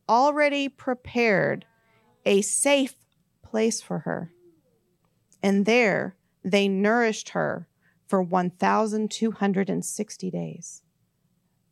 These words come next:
Okay, she fled to the wilderness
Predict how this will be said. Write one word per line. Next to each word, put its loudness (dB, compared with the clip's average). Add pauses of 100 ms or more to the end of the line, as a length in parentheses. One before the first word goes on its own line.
(120)
Okay, -8
she -10
fled 0 (380)
to 0 (200)
the 4
wilderness 2